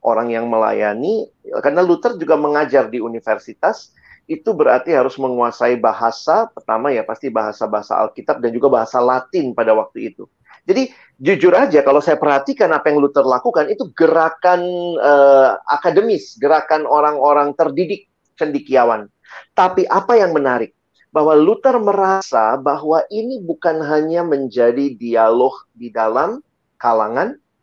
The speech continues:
cendekiawan. Salah satu buktinya dia menerjemahkan Alkitab ke dalam bahasa Jerman. Sehingga bagi saya, gerakan yang kelihatannya sangat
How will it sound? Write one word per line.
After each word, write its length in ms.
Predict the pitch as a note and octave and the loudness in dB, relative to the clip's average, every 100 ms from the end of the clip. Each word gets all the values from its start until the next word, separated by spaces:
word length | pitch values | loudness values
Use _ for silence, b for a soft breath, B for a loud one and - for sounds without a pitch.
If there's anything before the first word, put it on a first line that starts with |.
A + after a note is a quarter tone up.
| _ _ - | _ _ -8
cendekiawan. 800 | C3+ A#2+ - A#2+ G#2+ G2+ G2+ G2 _ _ _ _ _ _ _ _ _ | -6 -6 -4 -2 0 -2 -8 _ _ _ _ _ _ _ _ _ _
Salah 240 | - A#2+ A2 | -4 -2 0
satu 320 | A#2+ - A2 | -2 -4 -6
buktinya 480 | A2+ - A#2+ E3 C#3+ | -8 -8 -4 -2 0
dia 160 | B2+ | 0
menerjemahkan 720 | A#2+ A#2 G#2 A2 A2+ G#2+ B2+ | 0 -2 -4 -4 -4 -4 -4
Alkitab 640 | A2+ A2+ - - - B2 - | -2 -4 -4 -8 -6 -6 -4
ke 160 | A3 | -4
dalam 320 | E3 D#3 F3 D3+ | 0 2 2 2
bahasa 400 | C3 C#3 D3 C3 | 2 0 0 2
Jerman. 480 | C3 A#2+ A#2 G#2+ G#2 _ b b _ _ _ | 2 2 0 -6 -8 _ b b _ _ _
Sehingga 640 | - F3+ G3+ C#4 G3+ A2+ A#2+ | 0 0 0 -2 0 0 2
bagi 240 | B2+ A#2+ | 0 -2
saya, 480 | B2+ G#3+ E3+ G#2+ G#2+ - _ _ _ | -4 0 0 0 -4 -8 _ _ _
gerakan 720 | - F#3 G3 G3 - F#3 F3+ | 0 4 4 2 2 0 0
yang 320 | E3+ D#3+ D3+ D3+ | 0 2 0 -2
kelihatannya 1040 | - E3+ D#3+ D#3 D3+ D3+ D3+ D3+ C#3+ C3+ C3 - | -2 0 2 0 0 -4 -4 -4 0 0 0 -6
sangat 480 | E3 D#3 D3 C#3+ | -8 -6 -4 -4